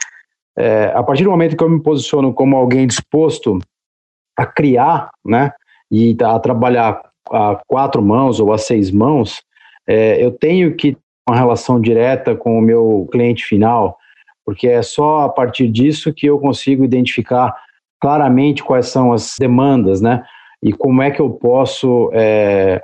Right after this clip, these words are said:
ativar os nossos ativos aqui pra poder, é, de fato, endereçar um problema.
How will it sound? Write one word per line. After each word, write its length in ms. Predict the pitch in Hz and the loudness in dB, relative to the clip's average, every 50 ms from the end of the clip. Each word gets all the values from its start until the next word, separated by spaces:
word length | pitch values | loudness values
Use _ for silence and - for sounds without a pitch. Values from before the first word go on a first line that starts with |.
| - _ | -8 _
ativar 540 | - 110 107 - - 123 104 107 123 127 131 | -4 -4 -4 -2 -2 -2 -2 0 0 0 0
os 100 | 131 117 | 0 0
nossos 420 | 117 110 110 107 - - 117 101 113 | 0 0 0 -2 -2 -2 -2 0 0
ativos 580 | 113 - - - 117 127 135 120 113 110 104 | 0 -2 -2 -2 0 0 2 2 2 2 2
aqui 220 | 104 95 - - 131 | 0 0 -2 -2 -2
pra 140 | - 170 - | -2 -2 -2
poder, 560 | - 135 113 104 117 120 127 135 120 - - - _ _ _ - _ _ - | -2 -2 0 0 0 2 2 2 0 -2 -4 -10 _ _ _ -20 _ _ -4
é, 120 | - 110 | -2 -2
de 120 | 101 95 | -2 -4
fato, 360 | - - - 131 135 131 - 143 | -6 -4 -2 -2 -2 0 0 0
endereçar 580 | 131 123 127 123 123 123 117 - - 127 120 | 2 2 2 2 2 0 0 -2 -2 -2 0
um 80 | 117 110 | 0 0
problema. 500 | - 117 110 101 104 101 95 90 87 | 0 0 0 2 2 0 2 0 -2